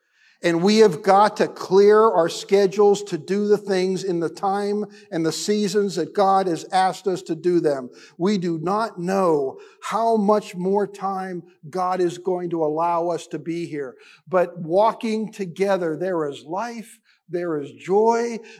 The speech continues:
there is a realization that Jesus has not abandoned us or forgotten us. And so we're putting this call out and asking you to consider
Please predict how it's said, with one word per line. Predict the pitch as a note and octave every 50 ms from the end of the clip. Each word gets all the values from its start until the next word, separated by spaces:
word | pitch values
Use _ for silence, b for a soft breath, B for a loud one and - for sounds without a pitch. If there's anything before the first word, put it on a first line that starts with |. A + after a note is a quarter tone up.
| B E3+
there | F3+ F#3 F#3+ F3+
is | E3 D#3+
a | D3+
realization | D3+ D#3 E3+ G3 A3 A3+ A3+ A3+ G#3 G3 F3+ - G3 G#3+ A3 A3+ A3 - - A3+ G#3+
that | F#3 D#3+ - -
Jesus | - G#3+ G#3+ G#3+ G#3+ G3 D#3+ F#3+
has | F#3 E3 D#3+
not | F#3 F#3+ F#3+ E3+
abandoned | - E3 C3 - E3 F#3+ G#3+ A3+ A3 A3+ A3+ A3+
us | A#3 A#3 A3 A3+ G3+
or | E3 D3+
forgotten | D#3 D#3 D3 C3 C3+ E3 F#3 A3 A#3 G3+ G#3+ A3
us. | A3+ A3+ A#3+ A3+ - - - - _ _ _ _ _ _ _ _ _ _ _ _ _ _ _ b b b b b
And | F3 F3+ F3
so | - - G#3+
we're | G#3+ G3 G3 F#3+ G3 G3
putting | G3 - B3 B3 A#3+ A#3+ A#3 A3
this | F#3 G#3+ G#3 - -
call | - - - - - G3 G#3+ G#3+ G#3 G3+ G3+ G3+ -
out | F3 F3 E3+ E3+ E3+ D3+ D3+ D3+ D3+ - - - _ _ _ _ b b b b b b b
and | F#3 F3 F3
asking | F#3 G#3 G#3+ G#3 G3 - - G#3+ G3 F#3+
you | F#3+ G3 F#3
to | F3+ D#3+
consider | - - - E3+ C#3+ - - - - A#3 G#3 F#3 F#3 D#3 C#3 B2+ A2+ -